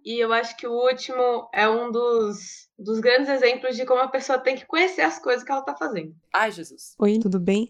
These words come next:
Speaker 3: Aqui é a Carol da J D cinco. O pior erro que eu fiz com investimentos foi com um fundo de investimento. Antes da jornada,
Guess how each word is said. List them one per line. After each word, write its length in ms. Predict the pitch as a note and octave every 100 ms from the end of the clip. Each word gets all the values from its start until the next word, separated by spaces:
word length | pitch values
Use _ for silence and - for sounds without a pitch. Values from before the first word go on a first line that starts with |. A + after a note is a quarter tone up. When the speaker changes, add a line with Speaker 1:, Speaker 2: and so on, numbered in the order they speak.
| -
Speaker 3:
Aqui 260 | G#3 F#3+ G3
é 40 |
a 40 | F#3+
Carol 320 | G3+ F#3+ F#3+
da 100 | F#3
J 280 | F#3 F3+ F#3
D 120 | F#3
cinco. 500 | - F3 F#3+ C4 C#4+ _
O 120 | -
pior 360 | G3 G#3 G#3 A#3+
erro 480 | A3 G#3+ G#3 F#3 G3+
que 120 | -
eu 80 | F#3
fiz 440 | F#3 - F#3 F3+ -
com 260 | - G3+
investimentos 1080 | A3 F#3+ G3 - F#3 F3 F#3 F#3 E3+ - - _ - _ _
foi 340 | - F#3 F3+
com 600 | - G3 F#3 F#3 F#3 F#3
um 60 | F#3+
fundo 340 | - G3+ A3
de 100 | G3+
investimento. 800 | G3+ G3 F#3+ - F#3 E3+ F#3 - _ _ _ _ _ G3
Antes 360 | G3+ A#3+ G#3+
da 640 | G3+ G3 F#3+ F#3+ F#3 F3+ F3+
jornada, 720 | F3 F3 F#3 F#3 F#3 F3+